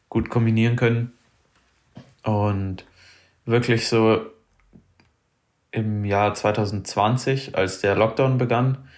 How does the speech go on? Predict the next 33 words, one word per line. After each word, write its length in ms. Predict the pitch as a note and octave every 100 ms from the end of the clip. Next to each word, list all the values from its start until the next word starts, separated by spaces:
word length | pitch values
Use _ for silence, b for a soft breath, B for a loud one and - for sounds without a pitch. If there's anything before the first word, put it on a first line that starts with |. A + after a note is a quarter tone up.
| B B _
da 220 | G#2+ G#2+
hab 100 | A2+
ich 100 | G#2+
dann 160 | - G#2+
nochmal 320 | G#2+ A2 G2+
so 100 | G2
ein 140 | G2 G2+
nächstes 340 | A2+ - A2+
Level, 300 | G#2 G#2+ G#2
würde 120 | G2+
ich 100 | G#2
sagen, 220 | G2+ G2+
erreicht, 480 | F#2+ G#2 F#2+ G#2+ -
weil 140 | G2 F#2
da 180 | G2+
war 100 | F#2+
dann, 380 | F#2+ F#2+ F#2+ C3 _
da 120 | F#2+ G2
hatte 140 | G2
ich 140 | G#2+
dann 320 | - G2 F2+ - _ -
den 160 | G2
halben 260 | G#2 A2 A2+
Tag 220 | G#2+ G#2+
immer 180 | G#2+ G2
nichts 280 | A2 - -
zu 100 | -
tun, 400 | A#2 A#2+ A#2+ B B B _
bis 220 | G#2 -
zwölf 320 | - G#2+ G#2+
Uhr 320 | - A#2 A#2 F2+
irgendwie 240 | A2 G#2
so, 320 | G2 G2 F#2+